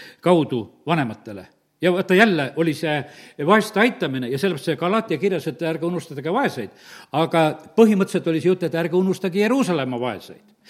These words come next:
Et vaata, see asi on teil oluline ja tähtis. Ja, ja nii ta on. Ja, ja nüüd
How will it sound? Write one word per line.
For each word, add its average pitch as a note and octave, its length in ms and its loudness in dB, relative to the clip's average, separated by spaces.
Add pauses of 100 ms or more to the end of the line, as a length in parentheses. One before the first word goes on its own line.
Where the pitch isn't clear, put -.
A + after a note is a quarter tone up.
(160)
Et F3+ 140 2
vaata, F3+ 400 2 (180)
see A3+ 240 2
asi G3+ 220 2
on D#3 160 -4 (100)
teil D#3+ 240 0 (160)
oluline D3 460 0
ja - 20 -14
tähtis. D#3 460 -4 (260)
Ja, D#3 240 4
ja E3 120 0
nii G3 120 0
ta E3 80 0
on. A#2+ 140 -4 (340)
Ja, D3 220 2 (580)
ja B2+ 80 -4
nüüd - 320 -4